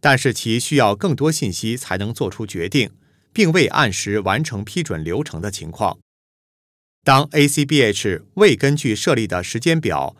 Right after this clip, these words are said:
向您提供服务时，致电A C B H确定其是否设定了时间标准。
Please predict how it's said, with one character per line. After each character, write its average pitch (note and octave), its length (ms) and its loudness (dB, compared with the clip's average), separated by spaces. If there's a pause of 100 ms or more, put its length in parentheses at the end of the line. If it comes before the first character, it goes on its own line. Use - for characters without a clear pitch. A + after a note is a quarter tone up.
向 A#2 260 -2
您 G#2 140 -4
提 - 140 -10
供 C#3+ 180 -4
服 C3 240 -4
务 B2 100 0
时， F2+ 380 -6 (420)
致 C#3+ 200 2
电 G#2 300 2
A E3+ 120 2
C E3+ 220 -2
B E3 180 0
H - 320 -2 (160)
确 - 240 2
定 C3 220 -2
其 G#2+ 280 -4
是 G#3+ 220 0
否 E2 220 -4
设 D3+ 260 0
定 B2 180 -2
了 D#2 220 -4
时 - 240 -8
间 A#2+ 220 -2
标 B2 180 0
准。 E2+ 260 -8